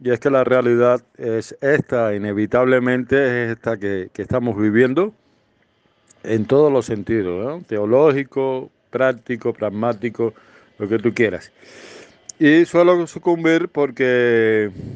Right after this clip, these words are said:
ahora sí que yo, yo estoy consciente de que no puedo cambiar esa realidad que es bastante cruda, ¿no? Que se está viviendo globalmente y que augura ahora sí que empeorar más.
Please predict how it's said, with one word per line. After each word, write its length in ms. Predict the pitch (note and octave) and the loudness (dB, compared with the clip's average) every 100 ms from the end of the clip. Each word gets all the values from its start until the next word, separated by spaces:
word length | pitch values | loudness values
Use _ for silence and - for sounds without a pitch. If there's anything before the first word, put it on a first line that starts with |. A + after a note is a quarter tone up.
| A#2 - _ - _ _ - | -16 -20 _ -20 _ _ 0
ahora 260 | A#2+ C3 | 2 2
sí 140 | A#2 C#3 | 0 0
que 300 | C3+ B2+ C#3 C3+ | 0 0 -2 -4
yo, 440 | A#2 C3 C3+ C#3 | 0 2 2 0
yo 380 | C#3 C3 C3+ C3+ | -2 0 2 0
estoy 180 | - C#3+ | -2 -6
consciente 500 | C3+ A#2 C3 B2 C#3 | -6 -2 -2 -2 -2
de 220 | C#3+ B2 | -2 -2
que 100 | A2+ | -4
no 200 | B2+ A#2 | -2 -2
puedo 300 | - B2+ B2 | 0 2 2
cambiar 440 | A#2 G#2+ A#2 A#2 | 0 0 2 0
esa 400 | B2 C3+ A#2 A#2 | -2 -6 -2 -2
realidad 560 | A2+ A2+ A2 G#2+ A#2 G#2 E2+ _ _ _ _ | 0 0 0 0 0 0 -8 _ _ _ _
que 140 | A2+ A#2 | -4 -2
es 80 | |
bastante 560 | A2 A2+ B2+ A#2+ A2+ G#2 | -2 -2 -2 -2 -2 -2
cruda, 420 | - B2+ A#2+ G2+ | 2 2 4 2
¿no? 220 | G2 B2 - | -2 -8 -10
Que 120 | A#2+ | -12
se 120 | G#2+ G#2 | -10 -10
está 240 | - A#2+ | -4 -2
viviendo 640 | A2+ G#2+ A2+ A2+ A2 B2 | -2 -2 0 0 2 0
globalmente 960 | A#2+ G#2+ G#2+ A#2 A#2+ B2+ C3 A#2+ F3 G#3 - - - _ _ _ | 0 0 2 2 2 0 0 -2 -2 -4 -14 -20 -20 _ _ _
y 160 | C3+ C#3 | -2 -2
que 140 | C3+ | 2
augura 640 | B2 A#2+ B2+ B2 A#2+ A2+ F#2+ B2 | 2 4 2 4 2 0 -4 -10
ahora 320 | A#2+ A2 G#2 | -6 -4 -4
sí 120 | A#2 | -6
que 120 | A#2 | -6
empeorar 540 | G#2+ G2+ G#2+ G#2 A2 A2+ | -6 -2 -2 0 0 0
más. 440 | C#3+ C#3+ - | 0 -2 -6